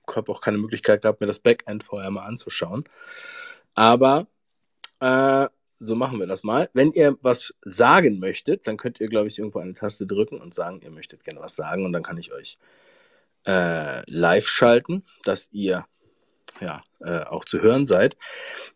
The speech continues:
Und ihr müsst, äh, wissen, ihr werdet natürlich aufgezeichnet. Das seht ihr auch, da oben ist ein blinkendes Rekordzeichen. So sieht's zumindest bei mir aus.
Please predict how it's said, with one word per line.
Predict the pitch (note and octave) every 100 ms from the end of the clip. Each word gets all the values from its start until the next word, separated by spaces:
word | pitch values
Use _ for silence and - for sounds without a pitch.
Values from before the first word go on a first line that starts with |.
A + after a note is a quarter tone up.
| _
Und | - C#3+ E3+ - - -
ihr | C#3+
müsst, | C3 -
äh, | A#2 G#2+
wissen, | A2 A2+
ihr | - G2+ G2
werdet | F#2+
natürlich | F2+ - F2
aufgezeichnet. | - E2+ - - D#2 - A2 - _ _ _ _ - - -
Das | B2
seht | F#2 F2
ihr | D#2
auch, | C#2+
da | -
oben | - E2+ E2
ist | -
ein | D#2+ D#2+
blinkendes | E2+ E2+ - E2 D#2 D#2+ - - _ _ _
Rekordzeichen. | F2 G2+ - F2+ - F2+ F2 F2+ - _ _ - - - - - - - _ _
So | - A2
sieht's | G2+ G2+
zumindest | - G2 F2+
bei | -
mir | F#2 F#2 -
aus. | - -